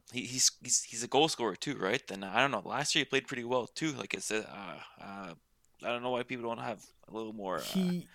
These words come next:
Speaker 2: like, he does have the injury
Speaker 1: believe in him.
Speaker 2: history, but
Speaker 1: Yeah.
Speaker 2: when he's healthy, he's playing very well, and he's not, like, he, he
Speaker 1: Mm-hmm.
Speaker 2: rarely misses a whole year. You know, you're gonna get, like,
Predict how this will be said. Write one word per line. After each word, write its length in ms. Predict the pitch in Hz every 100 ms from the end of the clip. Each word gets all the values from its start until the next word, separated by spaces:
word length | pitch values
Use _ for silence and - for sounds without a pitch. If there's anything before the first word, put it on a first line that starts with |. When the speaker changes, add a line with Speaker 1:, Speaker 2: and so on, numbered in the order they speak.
| -
Speaker 2:
like, 180 | 160 151
he 100 | 160
does 260 | 170 190
have 200 | 208 208
the 180 | 156 135
injury 220 | 131 127
Speaker 1:
believe 100 | 120
in 40 | 107
him. 40 |
Speaker 2:
history, 400 | 98 104 101 151 - - _ _ _
but 480 | 120 123 127 123 120 -
Speaker 1:
Yeah. 300 | 113 104 80 - _ _ _ _
Speaker 2:
when 220 | 156 143
he's 140 | 190 185
healthy, 340 | 151 180 -
he's 180 | 117 120
playing 300 | - 135 131
very 160 | 117 113
well, 160 | 117 175
and 80 | 180
he's 180 | 180
not, 300 | 151 202 208 151
like, 160 | 139
he, 100 | 123 147
he 120 | 151
Speaker 1:
Mm-hmm. 160 | 151
Speaker 2:
rarely 360 | 147 190 233 160
misses 300 | 147 131 117
a 40 | 107
whole 180 | 107
year. 200 | 90 82
You 60 | 82
know, 80 | 110
you're 160 | 123
gonna 140 | 139 151
get, 200 | 147 143
like, 280 | 127 117